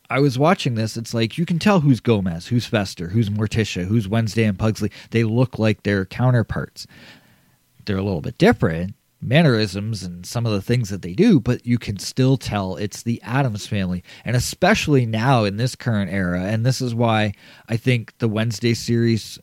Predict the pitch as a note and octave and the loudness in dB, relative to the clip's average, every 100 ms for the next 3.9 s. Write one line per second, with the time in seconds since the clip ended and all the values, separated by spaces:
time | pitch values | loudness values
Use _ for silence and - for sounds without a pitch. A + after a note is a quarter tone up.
0 | - - B3 C#4 B3+ G#3 G#3 F#3+ D3+ D#3 | -14 -4 0 2 4 4 6 6 6 4
1 | F#3+ - _ _ _ - A#2+ C#3 - C#3+ | 4 -4 _ _ _ -8 -2 0 2 4
2 | C3 B2 A#2+ A#2 A2 A2+ G#2 G#2 G2+ A#2+ | 4 4 4 2 0 -2 -2 -2 0 4
3 | G3 A#3+ - A#2 G#2+ A2 G2+ G#2+ | 4 4 -2 -2 0 -2 0 0